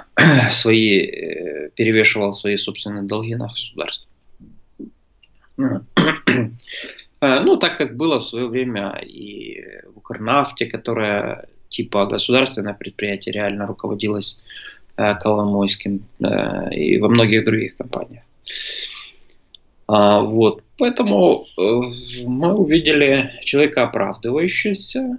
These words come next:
и человека, пытающегося, э, м, ну, скажем так, ш-, убедить,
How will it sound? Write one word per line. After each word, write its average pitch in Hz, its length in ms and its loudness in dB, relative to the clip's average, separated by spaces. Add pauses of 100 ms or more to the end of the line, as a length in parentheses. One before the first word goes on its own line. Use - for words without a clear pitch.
и 131 180 4
человека, 139 500 2
пытающегося, 139 1500 -2 (280)
э, 104 380 -10 (680)
м, 117 320 -12
ну, 127 220 -4
скажем 107 340 -6
так, 101 220 -8
ш-, 95 140 -2
убедить, 120 1040 2